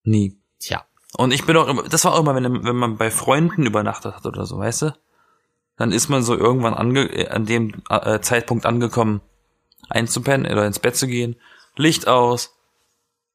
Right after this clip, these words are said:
Speaker 1: und dann, ja, gute Nacht. Und bei uns war das halt immer so, dann haben wir nach diesem Gute Nacht noch eine halbe Stunde oder eine Stunde gequatscht im Dunkeln im
Speaker 2: Ja,
Speaker 1: Bett.
Speaker 2: aber ist doch immer
Speaker 1: Weil man
Speaker 2: so.
Speaker 1: einfach nicht einpennen kann.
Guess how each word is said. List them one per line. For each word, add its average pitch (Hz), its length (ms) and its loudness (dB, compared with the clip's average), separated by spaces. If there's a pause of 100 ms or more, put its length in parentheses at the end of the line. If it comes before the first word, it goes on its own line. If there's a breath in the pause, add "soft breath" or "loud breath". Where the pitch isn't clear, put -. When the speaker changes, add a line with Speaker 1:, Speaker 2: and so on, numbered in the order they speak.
Speaker 1:
und 113 180 -2
dann, 120 160 2
ja, 120 220 4
gute 117 280 0
Nacht. 101 380 -2 (640)
Und 120 200 -4 (100)
bei 139 60 0
uns 139 240 0
war 131 80 2
das 113 160 0
halt 113 120 -4
immer 117 240 -2
so, 113 380 -2 (1120 loud breath)
dann 123 260 0
haben 127 100 0
wir 127 100 4
nach 127 220 0
diesem 135 260 -2
Gute 127 220 -2
Nacht 123 140 -2
noch 127 80 -2
eine 120 220 0
halbe 160 280 2
Stunde 156 320 0
oder 120 120 -4
eine 127 140 -2
Stunde 143 360 -2
gequatscht - 560 -4 (300)
im 135 180 -2
Dunkeln 147 340 0
im 98 80 -10
Speaker 2:
Ja, 78 140 4
Speaker 1:
Bett. 78 100 4
Speaker 2:
aber 82 260 2
ist 92 160 -6
doch 90 120 -6
immer 87 260 -6
Speaker 1:
Weil 113 60 0
man 120 80 -2
Speaker 2:
so. 107 60 0
Speaker 1:
einfach 147 200 2
nicht 147 180 0
einpennen 131 420 -4
kann. 104 260 -8